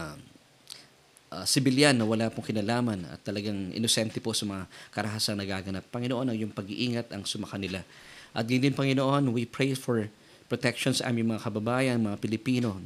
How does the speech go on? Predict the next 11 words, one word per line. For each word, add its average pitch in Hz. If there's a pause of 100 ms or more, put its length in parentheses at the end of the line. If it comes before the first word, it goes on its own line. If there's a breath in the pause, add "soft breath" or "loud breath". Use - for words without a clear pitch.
(120)
na 95
naiipit 107
po 113
sa 104
kaguluhang 104
ito 98
sa -
Israel. - (600 loud breath)
Panginoon, 127
ang 117
iyong 147